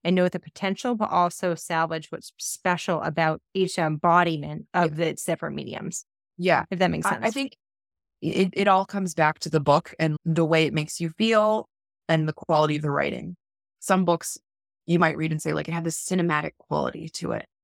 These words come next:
Speaker 1: Mm-hmm.
Speaker 2: So people might say that because it, they were sweeping, I don't know, descriptions of the place. So maybe it's a sense of place that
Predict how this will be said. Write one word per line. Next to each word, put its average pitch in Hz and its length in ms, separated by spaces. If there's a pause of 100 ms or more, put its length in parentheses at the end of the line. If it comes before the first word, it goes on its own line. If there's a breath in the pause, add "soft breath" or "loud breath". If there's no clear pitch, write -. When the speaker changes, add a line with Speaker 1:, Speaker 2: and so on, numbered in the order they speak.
(120)
Speaker 1:
Mm-hmm. 165 260
Speaker 2:
So 151 40
people 208 180
might 175 180
say 165 120
that 156 180
because 143 720 (180)
it, 160 140 (160)
they 156 180
were 160 160
sweeping, 160 680 (580)
I 147 60
don't 143 80
know, 143 220 (200)
descriptions 151 680
of 139 260 (640)
the 151 120
place. - 600
So 180 140
maybe 151 360
it's - 160
a 147 60
sense 143 200
of 139 120
place - 520 (200)
that - 140